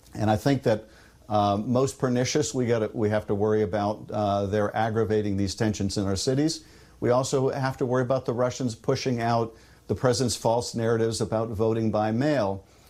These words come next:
Um, but finally, on the protest, Dana, I, I wanna underscore something that you were asking Senator Johnson about, and that is the president is willfully fanning the flames of this violence.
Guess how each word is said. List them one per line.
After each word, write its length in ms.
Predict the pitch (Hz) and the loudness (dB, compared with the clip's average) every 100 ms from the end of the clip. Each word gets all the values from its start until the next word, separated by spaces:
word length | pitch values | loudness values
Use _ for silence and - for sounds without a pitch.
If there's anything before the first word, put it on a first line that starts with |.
| - - | -18 -4
Um, 380 | 113 120 - | 0 0 -2
but 300 | 135 147 147 | -2 -4 -4
finally, 500 | - 190 202 170 156 | -2 0 2 2 0
on 160 | 151 139 | 0 -2
the 80 | 131 | -2
protest, 540 | - 147 139 135 - | 0 -2 0 -2 0
Dana, 400 | 123 120 117 107 - - | 0 2 2 0 -2 -8
I, 360 | - 127 - 120 | -6 -6 0 0
I 40 | |
wanna 300 | 117 131 123 | 0 0 2
underscore 480 | 113 117 117 - 110 | 0 -2 -2 0 0
something 420 | - 113 117 110 | 0 -4 0 0
that 80 | 107 | 0
you 160 | 113 | 2
were 100 | 104 | 2
asking 360 | 104 104 - 101 | 2 0 -2 -2
Senator 340 | - 104 98 | 0 0 -2
Johnson 440 | 90 107 104 - 101 | 0 0 0 0 -2
about, 400 | 90 98 104 - | 0 0 -2 -4
and 100 | 117 | -2
that 200 | 117 117 | 2 2
is 320 | 117 107 - - - - - - | 2 0 -4 -12 -20 -20 -14 -8
the 80 | |
president 600 | 151 - 202 185 165 147 | -6 0 0 2 0 0
is 220 | 170 139 113 | 0 0 0
willfully 760 | 104 120 135 135 139 127 123 113 | 0 2 2 0 0 0 0 -4
fanning 680 | - - 113 120 120 120 101 | -10 -2 0 2 0 0 -2
the 80 | 104 | -4
flames 500 | - 107 107 101 - | 0 0 2 0 -2
of 160 | 104 | -2
this 200 | 87 95 | 0 -2
violence. 680 | 104 85 90 85 - - - | -2 -2 -2 -2 -4 -6 -8